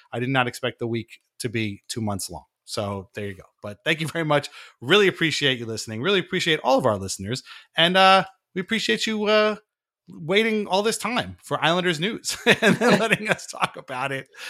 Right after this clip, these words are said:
Speaker 1: uh, on this very oddly
Speaker 2: Yeah.
Speaker 1: timed, uh, podcast
Speaker 2: I
Speaker 1: episode. So there
Speaker 2: just
Speaker 1: you go.
Speaker 2: one more, one more really quick, quick, quick thing. It is funny too with these podca-, like, with a podcast that you truly have no idea who's listening. So it's nice to hear from people. And we just got a perfect example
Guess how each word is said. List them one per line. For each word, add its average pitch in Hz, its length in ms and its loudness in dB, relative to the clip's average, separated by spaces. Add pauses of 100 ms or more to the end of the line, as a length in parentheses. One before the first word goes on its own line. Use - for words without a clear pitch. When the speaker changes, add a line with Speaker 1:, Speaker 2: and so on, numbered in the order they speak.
(160)
Speaker 1:
uh, 123 260 0
on 131 120 0
this 131 160 -2
very 131 340 2 (320)
oddly 127 260 4
Speaker 2:
Yeah. 113 120 -4
Speaker 1:
timed, 110 380 0 (180)
uh, 98 280 -4
podcast 92 520 -6
Speaker 2:
I 87 40 -8
Speaker 1:
episode. - 380 -4 (160)
So - 140 0
there 104 100 4
Speaker 2:
just 92 120 0
Speaker 1:
you 85 60 -10
go. - 60 -18
Speaker 2:
one 185 200 6
more, 160 280 2
one 180 220 0
more 156 160 2
really 147 260 4
quick, - 400 -2 (240)
quick, - 280 0
quick - 260 4
thing. 131 280 0
It 165 100 6
is 214 160 8
funny 165 280 2
too 156 200 2
with 135 140 0
these 127 140 -8
podca-, 127 500 -2
like, 139 160 0
with 127 100 -2
a 127 40 0
podcast 135 540 2
that - 140 2 (420)
you 185 100 2
truly 165 360 10
have 143 140 4
no 131 200 4
idea 135 300 6
who's 135 200 2
listening. 165 260 0
So 139 100 2
it's 123 120 -2
nice 135 180 0
to 123 60 -2
hear 135 300 2
from 156 180 -2
people. 196 480 0
And 143 240 2
we 135 80 2
just - 380 -4
got 131 180 8
a 117 40 -2
perfect 131 440 2
example 113 680 -2